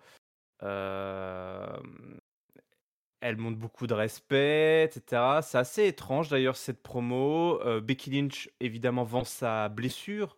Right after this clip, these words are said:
du Royal Rumble, hein. Elle tire la jambe, elle tire la patte,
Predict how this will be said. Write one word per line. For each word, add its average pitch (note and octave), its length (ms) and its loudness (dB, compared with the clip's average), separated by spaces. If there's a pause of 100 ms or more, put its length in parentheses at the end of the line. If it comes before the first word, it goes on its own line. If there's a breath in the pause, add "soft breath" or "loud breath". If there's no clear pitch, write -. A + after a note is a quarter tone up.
(140)
du A#2 80 -6
Royal A#2 340 2
Rumble, B2 440 2
hein. B2 160 -2
Elle A2+ 80 -6
tire A#2+ 200 -6
la A2+ 120 0
jambe, C#3+ 200 -4
elle A#2 60 -4
tire G#2+ 180 -8
la G2 80 -4
patte, - 460 -12